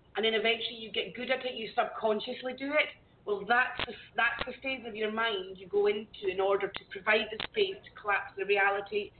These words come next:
the present reality down in order to manifest a new one.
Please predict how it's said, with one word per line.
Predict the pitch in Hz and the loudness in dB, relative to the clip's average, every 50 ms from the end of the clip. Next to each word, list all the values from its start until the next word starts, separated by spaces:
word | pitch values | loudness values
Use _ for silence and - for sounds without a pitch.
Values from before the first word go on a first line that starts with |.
| - - - | -16 -12 -10
the | - - | -8 -2
present | - 269 277 302 302 285 277 | 2 4 4 4 4 2 0
reality | 262 254 247 240 233 233 233 - 226 190 | 2 4 4 4 4 2 0 -2 -4 -2
down | 220 202 196 196 269 | 2 2 4 4 4
in | 381 392 | 2 2
order | 392 381 392 392 403 392 | 2 4 2 2 0 -2
to | - - 403 392 | -6 -6 -6 -4
manifest | 381 381 392 381 392 - 196 185 185 - - 190 190 | -2 -2 -2 -2 -2 -2 -4 -4 -4 -6 -10 -14 -12
a | |
new | 190 190 185 165 | -8 -8 -8 -8
one. | - - - | -8 -10 -18